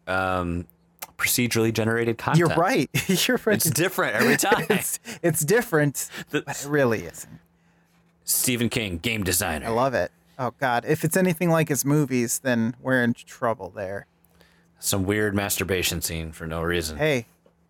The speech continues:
Speaker 2: I mean, masturbation is just weird a little bit in general, but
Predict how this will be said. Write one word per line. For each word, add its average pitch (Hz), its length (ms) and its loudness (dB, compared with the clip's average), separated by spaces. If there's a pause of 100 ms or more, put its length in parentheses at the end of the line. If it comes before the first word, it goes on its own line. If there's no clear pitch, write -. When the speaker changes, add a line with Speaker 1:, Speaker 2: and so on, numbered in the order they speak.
(160)
Speaker 2:
I - 20 0
mean, 190 280 2 (100)
masturbation 151 680 0
is 120 140 0
just 123 200 -12 (120)
weird 117 400 0 (240)
a 127 80 -6
little 117 220 -4
bit 104 260 -6
in 120 80 -10
general, 80 420 -6
but 87 320 -6